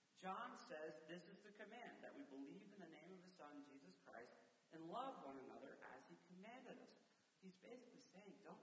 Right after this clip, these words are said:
overthink this. Like, don't make this too difficult on yourself. It's really quite simple.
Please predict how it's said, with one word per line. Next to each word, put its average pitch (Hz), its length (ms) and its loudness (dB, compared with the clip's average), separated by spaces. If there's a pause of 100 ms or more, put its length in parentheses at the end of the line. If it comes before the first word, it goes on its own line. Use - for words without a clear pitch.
overthink - 440 -8
this. - 160 -4 (880)
Like, 139 160 0
don't 170 240 2
make 214 200 -4
this 180 160 -6
too - 160 -12
difficult - 440 -4
on 214 160 -8
yourself. - 400 -4 (520)
It's 139 200 0
really 254 280 2
quite - 240 0
simple. 214 400 0